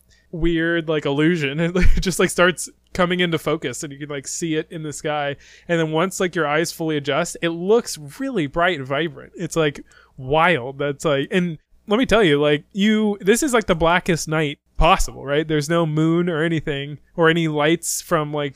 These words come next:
nearby cities or any, there's no light pollution. There's no anything. And you could totally see, like, once your eyes adjust and there's no, like, big bright lights, like, s-, like, messing with your eyes like it normally does. And, like, when you're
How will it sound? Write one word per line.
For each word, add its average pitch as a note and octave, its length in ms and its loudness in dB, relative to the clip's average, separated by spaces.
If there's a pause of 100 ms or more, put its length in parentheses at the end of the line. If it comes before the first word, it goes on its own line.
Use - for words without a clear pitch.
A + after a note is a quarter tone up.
(120)
nearby D3+ 760 0
cities D#3+ 500 -6
or C3+ 100 -4
any, D#3 120 -6
there's D3 240 -4
no D#3 140 -2
light D3 220 -4
pollution. D#3 420 -6
There's C#3+ 200 -12
no D3 380 -6 (380)
anything. F#3 480 0
And F3+ 140 -2
you G#3+ 160 -2
could A3 200 -4 (120)
totally C4+ 580 6
see, C#3 480 -4 (180)
like, E3 160 4
once F3+ 200 0
your D#3+ 120 0
eyes D#3+ 200 2
adjust G#3 380 2
and E3 80 -4
there's D#3 180 -2
no, D#3+ 240 0
like, C#3+ 360 -2
big D#3 200 2
bright D#3 220 2
lights, D3 300 -2
like, C#3+ 100 -2
s-, - 220 -12 (100)
like, D3+ 220 -2 (340)
messing D#3+ 340 2
with D#3 140 -2
your C#3+ 100 0
eyes C#3+ 300 -2
like C3+ 140 -6
it C#3+ 60 -6
normally D3 320 -6
does. E3+ 280 -4
And, C3+ 120 -10
like, C3+ 220 -10
when C3+ 160 -10
you're C#3 260 -8